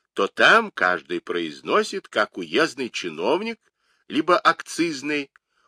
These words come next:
"У меня, у тебе". А в верхах, под Урюпином и Провоторовской,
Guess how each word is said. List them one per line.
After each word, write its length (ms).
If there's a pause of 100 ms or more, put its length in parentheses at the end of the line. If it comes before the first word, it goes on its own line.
(140)
"У 260
меня, 800 (260)
у 240
тебе". 760 (920)
А 160
в 60
верхах, 1120
под 220 (220)
Урюпином 960
и 100
Провоторовской, 1120